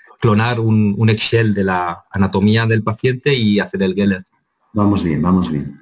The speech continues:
Speaker 1: ¿Sí? Vale, perfecto. Pues venga, vamos aquí, que es fácil porque hemos visto las herramientas que, que vamos a usar. Perfecto.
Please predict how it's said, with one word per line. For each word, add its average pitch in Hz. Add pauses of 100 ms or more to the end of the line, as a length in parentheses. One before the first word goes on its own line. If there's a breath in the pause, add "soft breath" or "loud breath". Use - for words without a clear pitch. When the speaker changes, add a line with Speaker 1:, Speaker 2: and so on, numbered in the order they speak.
Speaker 1:
¿Sí? 156 (120)
Vale, 92
perfecto. -
Pues 101
venga, 95
vamos 104
aquí, 123
que 113
es 101
fácil 131
porque 110
hemos 101
visto 104
las 98
herramientas 98
que, 92
que 98
vamos 95
a 95
usar. 127 (760)
Perfecto. -